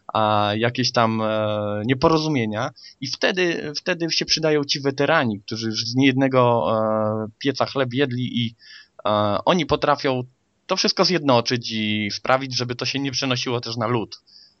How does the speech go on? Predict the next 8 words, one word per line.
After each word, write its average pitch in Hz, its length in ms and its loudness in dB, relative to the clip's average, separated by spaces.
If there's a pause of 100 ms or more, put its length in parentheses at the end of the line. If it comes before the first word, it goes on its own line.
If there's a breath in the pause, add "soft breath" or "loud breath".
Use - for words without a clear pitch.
(200)
A, 73 340 -6
także, 107 500 -2 (760)
e, 107 40 -6
z 120 40 -4
jednej 196 240 0
strony, 180 360 0 (240)
no, 196 120 4
ok-, - 200 -4